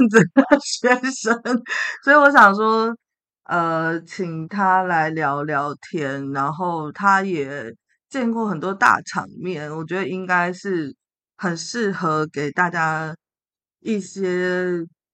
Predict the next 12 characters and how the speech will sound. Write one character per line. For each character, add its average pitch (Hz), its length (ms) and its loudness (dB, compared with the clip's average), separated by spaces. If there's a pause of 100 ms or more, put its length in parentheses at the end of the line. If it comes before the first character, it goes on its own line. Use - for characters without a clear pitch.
(500)
就 233 120 -4
是 175 500 -2
人 165 280 -2
生 247 260 0
一 233 60 0
些 214 160 -2
正 202 280 -2
面 208 220 -2
的 147 140 -2
建 151 400 -2
议 151 240 -6
啦。 127 180 -2